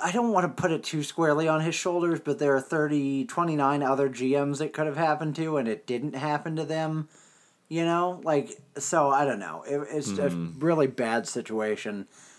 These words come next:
Speaker 1: and I, I'm very glad it will be fixed.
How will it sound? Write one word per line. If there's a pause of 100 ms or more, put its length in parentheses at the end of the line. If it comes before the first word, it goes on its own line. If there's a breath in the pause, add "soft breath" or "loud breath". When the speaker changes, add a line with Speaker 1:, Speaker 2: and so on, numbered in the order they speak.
(440 soft breath)
Speaker 1:
and (320)
I,
I'm
very
glad
it
will
be
fixed.